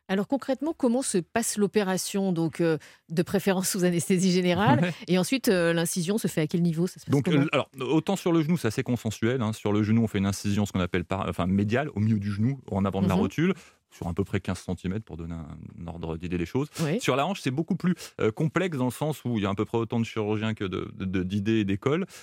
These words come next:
Speaker 2: Euh, donc, on peut faire un abord qui est de très antérieur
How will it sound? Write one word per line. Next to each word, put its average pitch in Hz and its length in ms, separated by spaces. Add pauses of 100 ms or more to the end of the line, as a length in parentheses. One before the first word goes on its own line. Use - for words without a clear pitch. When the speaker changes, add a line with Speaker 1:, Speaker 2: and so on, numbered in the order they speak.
(120)
Speaker 2:
Euh, 110 240
donc, 135 460
on 131 80
peut 156 140
faire 165 160
un 147 80
abord 143 240
qui 120 80
est 104 40
de 107 80
très 190 320
antérieur 131 460